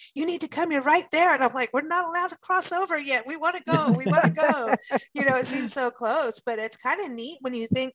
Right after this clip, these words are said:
Speaker 1: that, you know, Erie has that amazing, uh, you know, wine tasting belt going, you know, along the lake and into
Speaker 2: Mm.
Speaker 1: Buffalo. So, like, this all can, you could just go on one big wine vacation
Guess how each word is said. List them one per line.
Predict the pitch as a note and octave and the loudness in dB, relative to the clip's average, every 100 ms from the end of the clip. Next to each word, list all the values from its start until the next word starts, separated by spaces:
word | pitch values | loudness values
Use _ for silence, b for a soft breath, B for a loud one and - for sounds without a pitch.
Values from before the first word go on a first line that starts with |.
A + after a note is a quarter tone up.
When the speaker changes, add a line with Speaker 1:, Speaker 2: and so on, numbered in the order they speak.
| - | -2
Speaker 1:
that, | A3 F#3 - | -2 -2 -6
you | G#3 | -8
know, | G3+ G3+ b b b _ - | -8 -10 b b b _ 0
Erie | C#4 D4 | 2 2
has | A#3 A3+ G#3+ | 2 2 2
that | G#3 G3 | 2 0
amazing, | G3 G3 G#3+ A#3+ A3 G3+ G3 - | -2 -2 -2 0 0 -2 -6 -4
uh, | F3+ - G#2 | -2 -2 -6
you | G#3 | -6
know, | G#3+ F3+ | -6 -4
wine | F3+ F3 C#4 | 0 0 0
tasting | B3 G3 - F#3+ | -2 -2 -2 -4
belt | F#3 F3+ E3 - | -4 -4 -4 -4
going, | F#3 F#3 F#3+ - | -4 -4 -10 -12
you | G3 | -6
know, | E3+ | -4
along | F3 E3+ F3 | -2 -2 -2
the | F3+ | 0
lake | B3 A#3+ - G3+ | 2 2 -4 -10
and | F#3 - | -10 -2
into | A3+ B3 - G3 | -2 -2 -4 0
Speaker 2:
Mm. | A3+ A#3 G#3+ G3+ | 2 4 2 2
Speaker 1:
Buffalo. | A3 D4+ - G#3 F#3 | 2 2 4 4 4
So, | F#3 G3+ F#3+ F3+ | 2 2 0 0
like, | F3 E3+ - | -2 -6 -2
this | A3 C#4 - | 0 0 2
all | G3 G3 | 2 0
can, | - F#3 - | -4 -16 -18
you | G#3 | -12
could | - - - | -8 -8 -2
just | A3 - | 0 0
go | G#3 G3 | 2 2
on | F3+ F#3 | 2 0
one | G3+ G#3 | -4 -2
big | G3 F#3+ | -6 -4
wine | F#3 G3 G#3+ | -2 -2 -2
vacation | F3+ E3+ G#3 A3+ - | -6 -6 -6 -8 -10